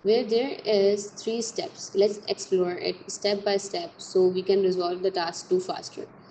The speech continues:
First, in selecting the right model type, Gen A I can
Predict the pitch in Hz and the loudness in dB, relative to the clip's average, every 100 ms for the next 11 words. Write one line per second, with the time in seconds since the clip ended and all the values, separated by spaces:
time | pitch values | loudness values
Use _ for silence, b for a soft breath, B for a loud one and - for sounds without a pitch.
0 | B B - - 220 269 - 202 226 214 | B B -14 2 2 2 0 0 2 0
1 | - 190 180 254 262 226 180 175 202 214 | 0 0 0 -2 -2 0 0 2 0 0
2 | 190 170 170 175 208 - 165 - - - | -4 -2 -4 -4 -4 -4 -4 -4 -14 -20
3 | - - - 180 220 294 254 190 190 190 | -20 -20 -10 0 2 2 -2 0 0 0
4 | 190 185 | 0 0